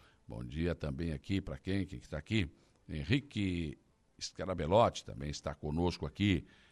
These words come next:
Ah, quem mais, quem mais? Também aqui a Sofia. Sofia. Joel Maciel, Rua Iraciduquina,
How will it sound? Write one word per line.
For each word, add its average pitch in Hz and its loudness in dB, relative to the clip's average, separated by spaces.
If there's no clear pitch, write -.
Ah, 78 2
quem 85 -2
mais, 92 2
quem 85 -4
mais? 98 0
Também 85 0
aqui 101 2
a 87 4
Sofia. 98 4
Sofia. 80 -2
Joel 95 4
Maciel, 117 6
Rua 76 0
Iraciduquina, 107 2